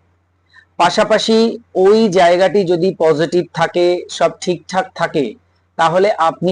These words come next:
কিন্তু সৌভাগ্যের অধিকারিণী বা অধিকারী হবেন, অর্থাৎ গুড লাককে অ্যাট্রাক্ট করতে পারবেন।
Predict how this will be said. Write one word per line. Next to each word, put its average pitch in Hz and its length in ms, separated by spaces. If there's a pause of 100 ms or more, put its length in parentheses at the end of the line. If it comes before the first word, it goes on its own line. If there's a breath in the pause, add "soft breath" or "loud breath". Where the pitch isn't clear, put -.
(100)
কিন্তু 175 300 (880)
সৌভাগ্যের 196 960 (400)
অধিকারিণী 196 800 (120)
বা 175 100 (160)
অধিকারী 180 560 (100)
হবেন, 160 300 (720)
অর্থাৎ 160 300 (140)
গুড 196 160 (140)
লাককে 185 360 (200)
অ্যাট্রাক্ট 180 480
করতে 180 280
পারবেন। 139 300